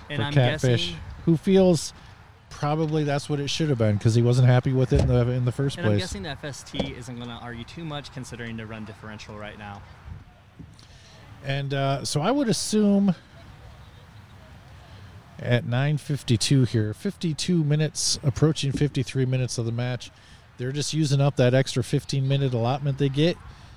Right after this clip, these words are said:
Speaker 2: and the other teams are just gonna have to run onto the field and start playing. What do we got, uh, next on our schedule? I think we're doing eight-minute interviews.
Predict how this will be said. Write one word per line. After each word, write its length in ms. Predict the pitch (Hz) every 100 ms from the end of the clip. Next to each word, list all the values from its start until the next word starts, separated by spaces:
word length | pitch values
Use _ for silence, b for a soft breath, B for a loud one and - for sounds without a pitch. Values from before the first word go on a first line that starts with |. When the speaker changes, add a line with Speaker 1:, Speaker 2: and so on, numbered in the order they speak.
| B B -
Speaker 2:
and 280 | 123 113 113
the 80 | 117
other 200 | 123 143
teams 360 | - 143 156 127
are 80 |
just 180 | 117 120
gonna 180 | 131 120
have 280 | 120 127 -
to 200 | 113 104
run 200 | 98 269
onto 240 | 320 339 330
the 120 | 311
field 240 | 233 185 151
and 60 |
start 240 | 143 156 131
playing. 280 | 135 120 92 - - - - - - - - - - -
What 100 | 151
do 40 | 254
we 100 | 262
got, 160 | 202 160
uh, 500 | 151 135 127 120 113 B B B B B - 131
next 240 | 135 -
on 120 | 110
our 140 | 113 135
schedule? 400 | - 95 92 95
I 60 |
think 160 | 120 151
we're 80 | 120
doing 260 | 117 113
eight-minute 440 | 117 113 113 107 98
interviews. 600 | 107 107 87 87 87